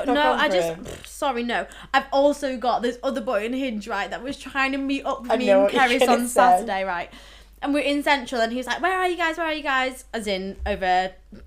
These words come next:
Speaker 2: WhatsApp or whatever. And I was like, "Oh, we're at this place." And he was like, "Oh, okay." And I said, "Yeah, you're welcome to come and bring your friends." Again, I was thinking, good time to meet, like, we've been speaking for,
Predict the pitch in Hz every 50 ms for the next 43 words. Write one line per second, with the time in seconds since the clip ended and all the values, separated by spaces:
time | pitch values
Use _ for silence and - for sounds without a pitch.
0 | - - - 226 214 202 - - - 190 175 - - 180 180 - 160 - 95 104
1 | 202 - - - - - - - 247 240 233 262 - 330 392 403 359 247 233 226
2 | 220 214 214 214 214 - - 202 196 190 - - 440 415 - - - 202 147 143
3 | 196 - - - - - - - - - 262 262 269 277 269 269 262 254 233 233
4 | - - 311 370 370 349 311 - - 277 294 294 - 233 214 202 190 240 240 254
5 | 247 - - - - - - 262 262 320 320 320 285 285 285 247 269 269 285 277
6 | 330 302 277 - - 294 277 269 262 240 262 254 254 254 262 - 262 226 220 233
7 | 247 240 240 - 247 226 220 214 208 214 208 - 233 220 208 208 196 - - -
8 | - - - - 202 202 196 196 - - - - 233 233 240 240 240 269 254 240
9 | 233 - 226 226 202 - - 226 247 240 320 339 330 - 339 302 269 302 294 302
10 | 311